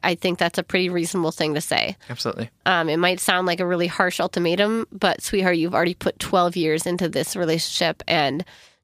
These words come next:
Speaker 1: you deserve effort. You deserve work.
Speaker 2: Absolutely.
Speaker 1: And you deserve it to work, too. Like,
Speaker 2: Right.
Speaker 1: what? A, how much stronger will your twelve-year relationship be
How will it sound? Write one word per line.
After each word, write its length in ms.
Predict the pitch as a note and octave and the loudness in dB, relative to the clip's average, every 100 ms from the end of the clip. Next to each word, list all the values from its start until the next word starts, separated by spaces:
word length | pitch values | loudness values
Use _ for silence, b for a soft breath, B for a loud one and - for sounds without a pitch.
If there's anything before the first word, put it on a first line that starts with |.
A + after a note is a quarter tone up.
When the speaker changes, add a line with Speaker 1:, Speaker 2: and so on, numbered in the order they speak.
| _ | _
Speaker 1:
you 240 | F#3 G#3 A3 | -2 0 2
deserve 600 | A3 G3+ E3+ G3 A3+ G3+ | 2 2 4 6 6 4
effort. 400 | G3+ - F3 - | 2 2 -2 0
You 140 | G3 | -2
deserve 540 | F3+ F#3+ F3 F3+ F#3+ F#3+ | 0 0 2 4 2 2
work. 380 | F#3+ G3+ - - | 2 2 0 -4
Speaker 2:
Absolutely. 720 | D#3+ - D3+ F3 - - B2+ _ - | -4 -2 -2 -2 -4 -6 -8 _ -2
Speaker 1:
And 160 | C4 | 2
you 80 | C#4 | 2
deserve 320 | D#4 E4+ F4+ F4 | 2 4 4 2
it 100 | - | 0
to 80 | A3+ | 2
work, 340 | D#4+ D#4+ - | 4 2 0
too. 260 | - F4 F#3+ | 0 2 2
Like, 280 | E3+ D#3+ | 2 2
Speaker 2:
Right. 180 | F3 - b b b | 2 0 b b b
Speaker 1:
what? 120 | C#4+ | 2
A, 120 | D#4+ - | 2 0
how 140 | - | 0
much 200 | E4 D#4+ | 2 0
stronger 640 | - - G#3 A3+ D4+ A#3+ G3 | 0 0 4 4 4 2 2
will 100 | G3 | 2
your 220 | G3 G#3 | 2 0
twelve-year 720 | - - G3+ G3+ A3 G3+ G3+ | -2 0 4 4 4 2 2
relationship 580 | G3 F#3+ F#3+ G#3+ F#3+ F#3 | 2 2 2 2 -2 -2
be 240 | G#3+ G#3+ | 0 2